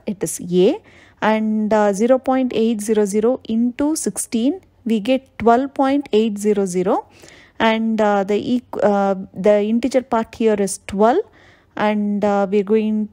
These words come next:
and the equivalent of twelve here in hexadecimal is C. And, uh, we're going to stop here because the, uh,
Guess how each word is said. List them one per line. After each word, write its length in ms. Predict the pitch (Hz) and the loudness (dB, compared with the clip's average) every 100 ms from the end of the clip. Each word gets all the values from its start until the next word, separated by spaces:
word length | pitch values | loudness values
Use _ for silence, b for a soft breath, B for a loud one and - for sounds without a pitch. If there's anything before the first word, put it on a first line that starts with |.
| _ | _
and 200 | 208 208 | -2 0
the 160 | 202 233 | 0 0
equivalent 500 | 254 269 247 247 233 | 0 2 2 -2 -2
of 160 | 208 - - | -6 -6 -4
twelve 360 | 202 214 294 - | 2 4 2 -6
here 560 | - - 220 220 214 202 | -10 0 2 2 2 0
in 420 | - 240 269 262 - | 0 0 2 -2 -8
hexadecimal 960 | - 220 208 240 226 202 190 208 262 - - | -4 -4 -2 0 0 0 -2 -2 -2 -4 -4
is 140 | 277 | -4
C. 420 | - - 190 170 - B B B B B | -2 -4 -4 -8 -12 B B B B B
And, 380 | 208 214 220 214 | -2 0 0 2
uh, 260 | 214 202 196 | 4 2 2
we're 140 | 220 | 0
going 360 | 196 233 233 240 | 2 2 2 -2
to 140 | - 320 | -4 -4
stop 600 | - - 226 208 226 - | -6 -6 0 0 0 -8
here 400 | - 233 247 311 - | -4 -2 0 -2 -4
because 600 | 208 - 233 240 277 202 | -6 -4 -4 -4 -4 -6
the, 260 | 190 262 480 466 - - | -4 -2 -2 -6 -16 -10
uh, 480 | 202 196 190 185 185 | -6 -4 -2 -4 -6